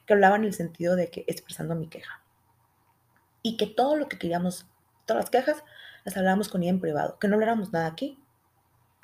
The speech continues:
porque echábamos a perder toda la buena vibra. Yo vi eso y, ¿cómo explico? Que me prendí. Y estaba así de que no puede ser, o sea, respiré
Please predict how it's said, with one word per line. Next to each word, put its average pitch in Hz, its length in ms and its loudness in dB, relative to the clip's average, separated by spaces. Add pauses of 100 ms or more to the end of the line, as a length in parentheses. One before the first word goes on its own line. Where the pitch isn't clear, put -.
(180)
porque 185 180 -6
echábamos 185 360 -2
a 185 80 -8
perder 165 240 -4
toda 170 140 -2
la 160 120 -6
buena 160 260 -10
vibra. - 360 -10 (640)
Yo 330 240 2
vi 320 220 0
eso 330 400 -2
y, - 60 -14
¿cómo 233 260 -4
explico? 247 500 0
Que 240 160 -6
me 233 380 -8
prendí. 226 640 -4 (960)
Y 277 60 2
estaba 285 460 2
así 294 280 -2
de - 80 -10
que 254 100 -2
no 214 300 -2
puede 208 380 -6
ser, 277 640 2
o 247 80 8
sea, - 300 -2 (1120)
respiré 190 640 -2